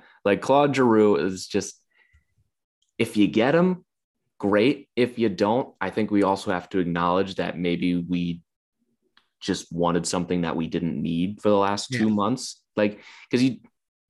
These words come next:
Speaker 1: you just don't know. If the deal makes sense, 'cause I, one thing I do wanna mention, I, I also think this deal takes Justin Barron off the board, at least,
Speaker 2: Oh, yeah.
Speaker 1: at least for this deadline,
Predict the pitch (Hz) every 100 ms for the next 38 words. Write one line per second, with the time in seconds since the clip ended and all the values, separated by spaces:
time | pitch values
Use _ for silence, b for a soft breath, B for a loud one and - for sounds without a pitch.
0 | _ 117 127 - 131 127 98 - _ _
1 | _ _ _ _ - 107 113 107 127 165
2 | 127 113 123 - - 73 - - - _
3 | _ _ _ - 101 76 113 - - -
4 | 123 147 151 120 117 110 98 87 - 92
5 | 107 113 92 110 113 113 - 92 87 87
6 | - 90 85 85 - 82 73 71 67 65
7 | 62 53 50 - - 50 - - _ _
8 | _ _ _ 98 101 110 113 151 113 113
9 | 117 131 135 - 113 92 87 - 76 58
10 | 50 50